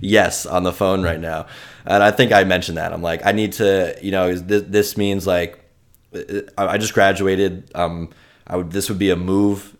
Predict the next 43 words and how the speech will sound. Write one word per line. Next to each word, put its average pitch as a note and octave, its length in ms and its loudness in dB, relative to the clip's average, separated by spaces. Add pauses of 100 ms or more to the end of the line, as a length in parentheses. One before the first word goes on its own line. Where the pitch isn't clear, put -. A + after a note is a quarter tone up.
like, F2 160 -8
a G2+ 60 -10
permanent A2+ 400 0
move G#2 260 2
to - 120 -8
L F#2+ 160 2
A F#2+ 100 2
for F#2+ 140 -8
me. F#2+ 280 -2
I'm F2+ 140 -4
just F2+ 140 -4
gonna E2+ 440 -6 (400)
run G#2 180 0
this G2+ 100 0
by F#2+ 300 4
my F2 120 -2
<laughs> A#2+ 140 0
parents D3 500 2
and, F#2+ 560 -2 (460)
and G2+ 140 2
everything, A2+ 580 2
and, F2 840 -4
and F2+ 220 -2
then F2 240 -2
I'll E2+ 140 0
get D#2+ 140 -4
back E2 220 -2
to F2+ 100 -10
you." D#2+ 160 -6
And, D#2+ 480 -8 (560)
and E2 500 -4
it E2+ 120 -4
was F2 140 -4
cool. G2 300 2
You F2+ 140 0
were F#2 240 2
right F#2 280 0
there. G2 180 2
I F#2+ 60 2
got F#2 120 0
off F#2 140 0
the F#2 60 -14
phone, G2 420 0